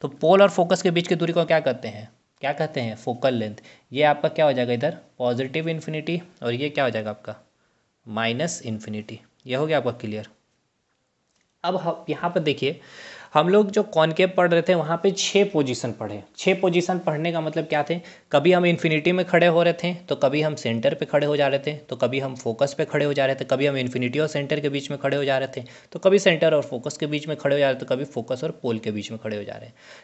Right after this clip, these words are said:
लेकिन इस कॉन्वेक्स मिरर में सबसे अच्छी बात ये है कि यहाँ पे जो भी हम लोग खड़े होंगे, या तो इन्फिनिटी में खड़े होंगे या फिर इन्फिनिटी और पोल के बीच में, यहाँ पर, यहाँ पर, यहाँ पर, यहाँ पर कहीं भी खड़े होंगे, मतलब दो पोजीशन बनेगा, एग्जैक्ट दो पोजीशन का मतलब ये है,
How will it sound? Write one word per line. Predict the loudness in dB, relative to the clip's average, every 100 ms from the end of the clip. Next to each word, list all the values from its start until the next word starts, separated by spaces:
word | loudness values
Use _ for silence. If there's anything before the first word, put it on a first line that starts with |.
| 2
लेकिन | 2 2 -2 -6 -14 -10
इस | -8 -4
कॉन्वेक्स | 0 2 4 2 4
मिरर | 4 6 6
में | 4
सबसे | 0 2 2
अच्छी | 2
बात | 2 2 2
ये | 0
है | -2 -4
कि | -6 -8 -12 -20 -16 -4
यहाँ | 0 2 2
पे | 2
जो | 4 4
भी | 6
हम | 6
लोग | 2 2
खड़े | 4 4
होंगे, | 4 0 -2 -2 2
या | 2
तो | 4 2
इन्फिनिटी | 2 -2 0 0 2
में | 2 2
खड़े | 2 2
होंगे | 2 0 0 0 2
या | 2
फिर | 4 0 0
इन्फिनिटी | -4 -2 -2 -2 0 2
और | 2 0 -4
पोल | 0 0
के | 2 0
बीच | 0 -4 -4
में, | -6 -6 _ 2
यहाँ | 4 4 2
पर, | 0
यहाँ | 0 -2
पर, | -2 -2
यहाँ | -2 -4
पर, | -4
यहाँ | -4 -4 -6
पर | -8 0
कहीं | 4 6
भी | 6 2
खड़े | 4 4
होंगे, | 4 2
मतलब | 4 4 6
दो | 6 6
पोजीशन | 6 2 2 0
बनेगा, | 0 -2 -2 2
एग्जैक्ट | 2 2 4 4 4
दो | 2 2 2
पोजीशन | -2 -4 0 0
का | 0 -2
मतलब | -2 -4 -6
ये | -2 2 2
है, | 2 -6